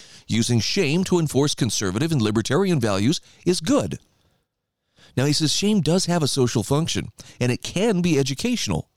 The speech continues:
It can communicate good values in a way that prompts individuals to genuinely question their own errors and vices.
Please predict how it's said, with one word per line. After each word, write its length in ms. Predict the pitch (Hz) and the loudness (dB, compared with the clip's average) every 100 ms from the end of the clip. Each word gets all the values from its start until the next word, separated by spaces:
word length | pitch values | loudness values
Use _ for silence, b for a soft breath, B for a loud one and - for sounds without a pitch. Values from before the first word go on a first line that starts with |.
| _ _ _ b b | _ _ _ b b
It 120 | 120 | -2
can 120 | 127 | 0
communicate 600 | 117 101 95 120 131 107 | 0 0 2 2 0 -2
good 200 | 113 135 | 0 0
values 440 | 139 143 147 175 175 | 0 0 0 -2 -2
in 80 | 117 | 0
a 40 | |
way 180 | 82 117 | 2 0
that 140 | 143 | -2
prompts 360 | - 113 127 151 | -2 -2 -2 -2
individuals 540 | 147 135 107 101 131 | -2 0 0 0 -2
to 120 | - - B B | -4 -8 B B
genuinely 520 | - 104 131 160 175 | -4 0 2 2 -2
question 460 | 190 - 170 - 196 | -2 0 0 0 0
their 140 | 180 - | 0 0
own 220 | 131 165 | 0 2
errors 420 | - 120 113 127 | 2 2 2 0
and 120 | 147 117 | 0 0
vices. 560 | 147 208 95 64 - | 0 -2 -4 -4 -8